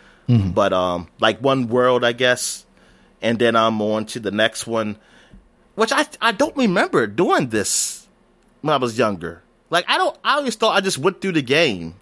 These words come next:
Speaker 2: I didn't know I went through different chapters. I
Speaker 1: I
Speaker 2: probably
Speaker 1: never
Speaker 2: did
Speaker 1: did
Speaker 2: because
Speaker 1: because I only played, like, the demo that was just that first set of levels.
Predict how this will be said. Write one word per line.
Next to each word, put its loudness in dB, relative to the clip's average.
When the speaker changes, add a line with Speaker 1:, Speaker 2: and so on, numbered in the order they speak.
Speaker 2:
I 2
didn't 0
know 2
I 4
went -2
through -4
different -2
chapters. -4
I 6
Speaker 1:
I 6
Speaker 2:
probably 4
Speaker 1:
never 2
Speaker 2:
did 4
Speaker 1:
did 4
Speaker 2:
because 2
Speaker 1:
because 0
I 4
only 2
played, 0
like, -2
the -4
demo 0
that -4
was -8
just -6
that -2
first -2
set 0
of -4
levels. -4